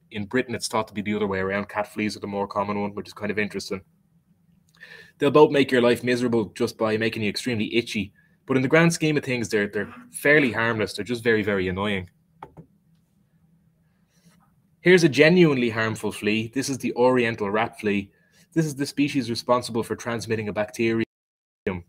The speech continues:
called Yersinia pestis, black rats to human beings. The bac-, the bacteria multiply in human lymph nodes until they swell and burst, which overwhelms the immune system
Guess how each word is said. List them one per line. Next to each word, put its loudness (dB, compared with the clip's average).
called -2
Yersinia -2
pestis, -2
black 0
rats -2
to -6
human -6
beings. -4
The -8
bac-, 2
the 0
bacteria 2
multiply 0
in 0
human -4
lymph -2
nodes -2
until -2
they 2
swell -2
and -4
burst, 0
which -10
overwhelms 2
the -6
immune -2
system -6